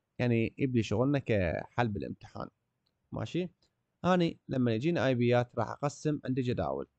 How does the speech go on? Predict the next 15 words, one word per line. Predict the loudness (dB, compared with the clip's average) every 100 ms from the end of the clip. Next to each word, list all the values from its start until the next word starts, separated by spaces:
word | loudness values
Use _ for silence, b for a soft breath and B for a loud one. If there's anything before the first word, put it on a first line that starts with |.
| _ 0
كلاس | 0 2
أي | 0 0 -2
وكلاس | -4 -4 -4
بي | -4 -6
وكلاس | -6 -10 -14 -14
سي. | -18 -18 _
خلينا | -6 -4 -2
ناخذ، | -6 -8 -6
طبعًا | -4 -2
هذه | -2 -2 -4 -4
كليتها | -4 -2 -4
فهم، | -2 0 -2 -6 _ _ _ 0
آه، | 2
بداخل | 4 2 2
الراوتر. | 2 0 -2